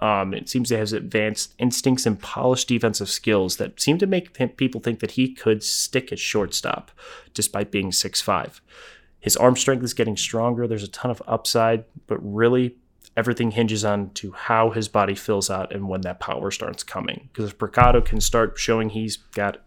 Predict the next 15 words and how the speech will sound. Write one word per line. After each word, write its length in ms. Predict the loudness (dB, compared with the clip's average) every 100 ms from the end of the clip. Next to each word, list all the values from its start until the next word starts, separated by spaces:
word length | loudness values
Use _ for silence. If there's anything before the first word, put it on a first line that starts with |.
| _
you 120 | -6 -6
know, 80 |
fifteen 400 | -2 -4 0 0 0
to 60 |
twenty, 460 | 0 2 4 4 0
twenty-five 520 | 0 0 2 2 2
home 180 | 2 4
run 140 | 2
power 540 | 2 2 4 4 2 -6 _ _ -6
at 80 | -4
a 40 |
shortstop 600 | 0 0 4 4 4 2 _ _
at 120 | -12 -6
six 240 | -6 -4
five, 460 | 0 2 0 -2